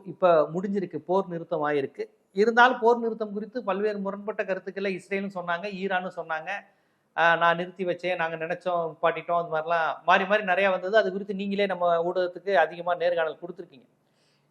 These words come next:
இப்ப நீங்க கடந்த நேர்காணல்ல ஒரு கோபம் இருந்தது ஈரான் மீது உங்களுக்கு. "நீ வந்து போர் நிறுத்தம் செஞ்சது எனக்கு மகிழ்ச்சி, எந்த உயிரும் கொல்லாத,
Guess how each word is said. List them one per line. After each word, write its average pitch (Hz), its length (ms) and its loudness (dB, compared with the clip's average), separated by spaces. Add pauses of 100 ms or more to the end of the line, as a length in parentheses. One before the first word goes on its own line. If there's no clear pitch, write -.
இப்ப 202 600 6 (340)
நீங்க 196 200 -2
கடந்த 254 340 6
நேர்காணல்ல 254 600 8
ஒரு 214 240 6
கோபம் 247 360 6
இருந்தது 165 380 -6
ஈரான் 185 340 0
மீது 165 220 -10
உங்களுக்கு. 139 340 -14 (600)
"நீ 214 320 0
வந்து 247 640 2
போர் 247 280 8
நிறுத்தம் 240 440 2
செஞ்சது 226 300 0
எனக்கு 208 280 0
மகிழ்ச்சி, 170 520 -4
எந்த 175 260 -2
உயிரும் 202 300 -4
கொல்லாத, 180 580 0